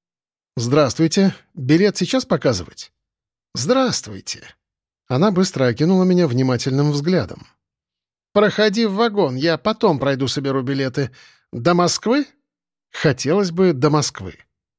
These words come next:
«Хотелось бы?» — прищурилась она. «Да, просто у меня билет немного не такой, как у остальных». «Какой-то не такой.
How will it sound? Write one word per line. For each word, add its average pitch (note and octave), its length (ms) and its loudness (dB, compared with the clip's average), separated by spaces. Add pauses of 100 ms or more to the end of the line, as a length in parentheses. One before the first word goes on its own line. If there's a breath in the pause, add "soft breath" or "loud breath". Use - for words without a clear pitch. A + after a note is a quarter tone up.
(280)
«Хотелось D3 800 -4
бы?» — C#4 180 -6 (520)
прищурилась A#2+ 640 -2
она. A2 300 -8 (680)
«Да, A#2 400 0
просто C#3 360 0
у C#3 40 2
меня C#3+ 320 2
билет E3 480 0
немного C#3+ 320 2
не C3+ 100 0
такой, D#3+ 360 0
как A#2+ 180 -4
у C3+ 60 0
остальных». B2 680 -2 (540)
«Какой-то B2+ 680 -2
не C#3 200 0
такой. - 640 -6